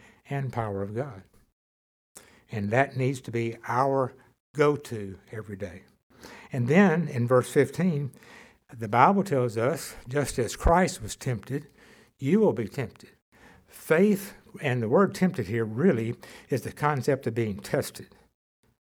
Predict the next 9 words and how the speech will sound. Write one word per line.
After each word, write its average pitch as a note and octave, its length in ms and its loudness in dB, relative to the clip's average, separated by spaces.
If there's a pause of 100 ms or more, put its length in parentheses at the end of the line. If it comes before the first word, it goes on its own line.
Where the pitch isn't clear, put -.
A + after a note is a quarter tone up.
(380)
Christ D3 380 2
was A2 200 -6
tested A#2+ 540 -2
every G#2+ 240 -4
day. G#2 280 -8 (1000)
You're C#3 200 2
gonna D3+ 240 0
be A2 160 -6
tested. - 460 -8